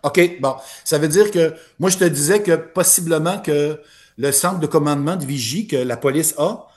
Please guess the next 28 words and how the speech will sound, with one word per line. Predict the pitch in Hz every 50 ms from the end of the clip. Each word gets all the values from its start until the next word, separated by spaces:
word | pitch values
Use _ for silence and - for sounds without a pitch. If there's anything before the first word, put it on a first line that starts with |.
| _ _ _ _ _ -
ils | 135 156 165
ont, | 156 - - - -
ils, | 139 147 165 - -
ils, | - 151 156 - -
ils | 160 -
sont | - 170 160
pas | 165 170 175
intervenus. | 175 175 175 156 143 147 151 151 156 151 127 - -
Ils | 127 135
ont | 139
resté | 139 143 139 - 185
en | 170 160
support, | - - 156 - - 160 160 190 208 202 185 - -
ils | 143 147
ont | 143 139 - -
pas | 269 240
intervenu. | 202 170 - 165 147 139 131 131 127 127 127 117 - _ _ _ _ -
C'est | - - 165 165
le | 160 151
neuf | 147 160 190 180 190 -
un | 180 165 170
un | 170 156
qui | - 139
a | 120
gardé | 135 131 131 135 139
les | 131 135 123 131
ondes | 147 143
radio | 131 127 120 117 120 151 170 190 208 208